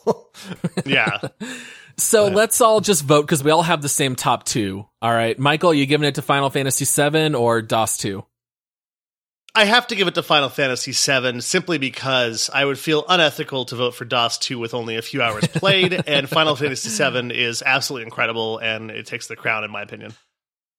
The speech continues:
Speaker 1: I, I'm gonna say Divinity, Divinity Original Sin two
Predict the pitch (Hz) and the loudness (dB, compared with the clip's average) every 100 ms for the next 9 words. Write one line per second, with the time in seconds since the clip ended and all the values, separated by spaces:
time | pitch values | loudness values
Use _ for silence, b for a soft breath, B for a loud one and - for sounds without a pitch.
0 | - 151 160 165 170 170 165 160 156 151 | -2 2 4 4 4 2 2 0 0 -2
1 | 143 - _ _ _ - 160 240 262 240 | -6 -12 _ _ _ -2 0 2 2 4
2 | - 202 185 170 156 151 143 _ _ _ | 4 4 4 2 2 0 -6 _ _ _
3 | _ 139 151 147 151 135 135 135 - - | _ -10 -2 0 2 0 -2 -4 -6 -4
4 | 143 170 175 160 147 131 139 123 131 113 | 0 2 2 4 2 2 0 0 0 -2
5 | - 123 101 92 | 0 0 0 -4